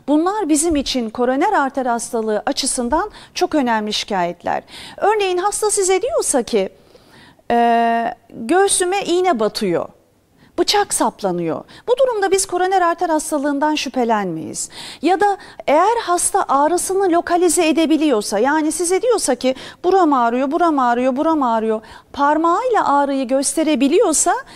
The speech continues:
bundan da biz, e, rahatsız olmayız. O durumda koroner arter hastalığından şüphelenmeyiz. Koroner arter hastalığı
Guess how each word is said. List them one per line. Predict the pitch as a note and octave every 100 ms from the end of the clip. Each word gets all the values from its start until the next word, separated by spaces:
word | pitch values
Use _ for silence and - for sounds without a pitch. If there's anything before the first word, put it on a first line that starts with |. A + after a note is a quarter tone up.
| - - -
bundan | G#4+ A#4+ A#4+ F#4
da | C#4
biz, | C#4 - -
e, | A#3 A3+
rahatsız | A#3 C#4 C4+ C4+ A#3+
olmayız. | A#3 G#3+ G3 G3 F#3+
O | - D4
durumda | F#4 F4 D4+ F4
koroner | E4+ E4+ F4
arter | D#4 - D#4+
hastalığından | C#4 C4+ C#4 C4 C4 B3+ C4
şüphelenmeyiz. | - B3+ A#3 A3+ G#3 F#3 E3 A#2 - - - - -
Koroner | - D#4+ F#4 A4
arter | E4+ D4+ F4 D#4+
hastalığı | B3 - - A3+ G#3+ G#3+ C#4+